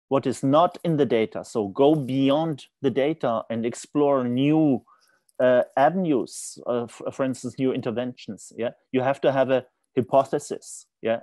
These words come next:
Another word for hypothesis is a candidate mechanism. Another word is model, yeah? This is called causal inference. You have to have a causal, uh, hypothesis candidate, uh, that is being,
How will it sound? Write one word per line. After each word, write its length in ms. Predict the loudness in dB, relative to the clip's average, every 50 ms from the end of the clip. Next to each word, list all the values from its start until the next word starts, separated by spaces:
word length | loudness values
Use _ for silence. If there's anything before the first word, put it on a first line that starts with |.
| -6
Another 400 | -6 -4 -2 2 2 4 4 4
word 180 | 4 4 2 0
for 120 | 0 0 0
hypothesis 640 | 0 2 2 0 0 0 -4 -4 -2 -4 -6 -6 -8 -10
is 120 | -8 -8
a 60 | -8
candidate 520 | -10 -6 -6 -4 -2 -2 0 0 0 -2 -2
mechanism. 520 | -4 -6 -6 -8 -10 -10 -12 -14 -18 -20 _ _ _ _ _ _ -10
Another 280 | -6 -4 -2 -2 0
word 240 | 0 0 0 0 0
is 220 | -4 -6 -6 -8
model, 500 | -8 -6 -2 0 2 2 2 0 -2 -6 -8 _ _ _ _ _ _ _
yeah? 180 | -2 -2 -2 -2 -4 _ _ _ _ -4
This 140 | -2 -2 -2
is 60 | -2
called 320 | 0 2 4 4 4 0 -4
causal 500 | 2 4 6 6 6 4 2 0 -2 -2
inference. 480 | -4 -6 -6 -6 -10 -12 -12 -12 -8 -6
You 80 | -6
have 220 | -4 -4 -4 -4 -2
to 120 | -4 -4
have 240 | -2 -2 -6 -6 -6
a 40 | -8
causal, 580 | -12 -8 -4 -2 0 0 0 0 -2 -2 -4 -4 -6 _ _ _ _ _ _ _ _ _ _ -4 -4 -4 0 0
uh, 460 | 2 4 4 4 4 4 2 2 -2 -4 _ _ _ _ -8
hypothesis 1040 | -8 -8 -8 _ 0 2 2 2 2 0 -4 -4 -2 -2 -2 -2 -2 -6 -18 -18 -20 _ -6
candidate, 600 | -4 -2 -2 0 0 0 2 2 2 0 -2 _ -16 -6 -2
uh, 160 | 0 0 0 0
that 200 | -2 -2 -4 -4
is 120 | -8 -8
being, 320 | -6 -6 -4 -4 -4 -8